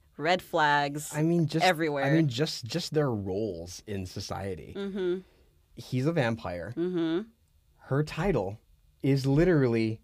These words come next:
Speaker 2: Vampire Slayer.
Speaker 1: Yes. And, oh, my
Speaker 2: <laughs>
Speaker 1: God.
Speaker 2: It's so wrong.
Speaker 1: Way to get complicated, guys.
Speaker 2: <laughs>
Speaker 1: Ugh. Anyway, she's afraid she's, he's,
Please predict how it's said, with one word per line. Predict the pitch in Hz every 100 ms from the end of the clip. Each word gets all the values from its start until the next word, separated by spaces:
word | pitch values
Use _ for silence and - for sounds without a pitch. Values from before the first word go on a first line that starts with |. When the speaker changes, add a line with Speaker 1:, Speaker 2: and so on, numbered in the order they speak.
| -
Speaker 2:
Vampire | 101 120 120 - 127 113 110 -
Slayer. | - - 147 131 101
Speaker 1:
Yes. | 233 370 403 269 - - -
And, | 339 339 - -
oh, | 269 262 - -
my | - -
Speaker 2:
<laughs> |
Speaker 1:
God. | - 202 190 175 156 170
Speaker 2:
It's | -
so | - 170
wrong. | 208 175 147 135 180 214
Speaker 1:
Way | 202 285
to | 370
get | 320 -
complicated, | - 285 277 247 233 175 151 151
guys. | 175 156 147 147 156 - - - -
Speaker 2:
<laughs> | - - _
Speaker 1:
Ugh. | - 240 180 143 147 _ _ _ _ _ - - -
Anyway, | 247 247 240
she's | 254 262
afraid | 285 285 277
she's, | 247
he's, | - 226 208